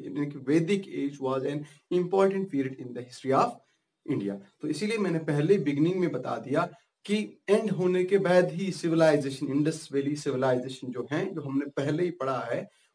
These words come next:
उसमें हमने समझा कि इंडस वैली सिविलाइजेशन किस चीज को कहते हैं, क्यों इसको इंडस, अ, सिविलाइजेशन के नाम से जाना जाता है। इसमें दो सिटीज थी, हड़प्पा and मोहनजोदड़ो,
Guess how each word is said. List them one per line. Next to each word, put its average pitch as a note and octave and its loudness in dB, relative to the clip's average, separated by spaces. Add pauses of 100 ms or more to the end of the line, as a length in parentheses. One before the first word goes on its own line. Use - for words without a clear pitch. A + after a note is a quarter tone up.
उसमें F3 -6
हमने F#3+ 0
समझा F3 0
कि F3+ -6
इंडस E3 -2
वैली D3 0
सिविलाइजेशन C#3 -4
किस E3 -14
चीज F3 -12
को F3+ -10
कहते E3 -6
हैं, D#3+ -8
क्यों F#3 2
इसको D#3 -2 (280)
इंडस, D3+ 2 (320)
अ, C3 -2
सिविलाइजेशन D3 4
के F3 -2
नाम D#3+ 0
से D#3 -2
जाना D#3 2
जाता D3+ 0
है। - -4
इसमें D3 -2
दो D3+ 2
सिटीज E3 -2
थी, D3+ -6 (280)
हड़प्पा C3+ 0
and C3+ 2
मोहनजोदड़ो, C#3 0